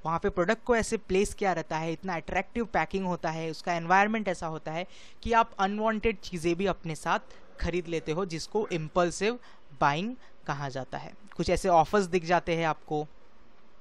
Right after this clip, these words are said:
तो ये था सुपरमार्केट। अब हम देखने वाले हैं चेन स्टोर के बारे में। So, what is chain store? चेन स्टोर के बारे में हम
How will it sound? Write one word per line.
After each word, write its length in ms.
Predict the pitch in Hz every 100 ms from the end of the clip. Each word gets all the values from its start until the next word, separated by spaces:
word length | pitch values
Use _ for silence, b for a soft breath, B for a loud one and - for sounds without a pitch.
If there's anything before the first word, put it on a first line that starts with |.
| - - B B B B
तो 60 | -
ये 180 | 190 214
था 100 | 226
सुपरमार्केट। 720 | - 175 190 180 160 202 -
अब 160 | 185
हम 140 | 202 220
देखने 240 | 202 214
वाले 220 | 214 208
हैं 220 | 214 240 285 b - - -
चेन 300 | 220 226 226
स्टोर 360 | - - 160
के 160 | 143 143
बारे 240 | 131 135
में। 160 | - -
So, 440 | - 185 180 175
what 180 | 180 185
is 140 | 202
chain 380 | - 180 190 -
store? 220 | - 233 285 - - - - - b b b b b b b -
चेन 200 | 190 226
स्टोर 320 | 247 - 233
के 140 | 220 233
बारे 280 | 175 160 160
में 100 | 185
हम 260 | 185 226